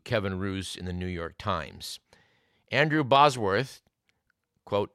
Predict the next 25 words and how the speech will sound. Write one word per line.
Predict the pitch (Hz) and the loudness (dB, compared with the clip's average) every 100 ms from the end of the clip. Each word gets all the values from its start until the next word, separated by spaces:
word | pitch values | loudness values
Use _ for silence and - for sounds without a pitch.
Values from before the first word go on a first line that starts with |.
| - | -6
"longtime | 104 151 151 151 131 117 | 4 4 4 2 2 2
confidant," | - 135 131 110 95 90 | 2 2 2 0 -2 -2
unquote, | 92 92 - 92 92 | -6 -8 -4 -4 -4
of | 85 85 78 | -6 -8 -8
C | - 73 92 | -8 -8 -6
E | |
O | 92 | -4
Mark | 90 87 85 | -4 -4 -4
Zuckerberg, | 95 85 85 85 87 | -8 -6 -6 -6 -6
wrote | 87 131 127 - - - _ - | 2 4 4 0 -20 -20 _ -8
in | 113 | -4
a | 110 | -2
meandering | 98 98 107 170 180 127 104 - - | -2 -2 0 2 2 2 0 -4 -10
twenty-five | - 151 139 104 - 120 123 107 | -4 -4 -4 -8 0 4 4 2
hundred | 113 110 101 | -2 -4 -6
word | 92 92 76 | -4 -6 -4
post | - 104 101 - _ _ _ | 0 0 -2 -10 _ _ _
a | - | -12
couple | - 90 | -10 -10
weeks | 85 82 | -10 -12
back | - 104 107 - - - _ - - | -4 0 0 0 -20 -20 _ -16 0
that | 113 | 2
as | 147 | 4
a | 143 | 4
liberal, | 175 180 120 120 | 4 6 4 4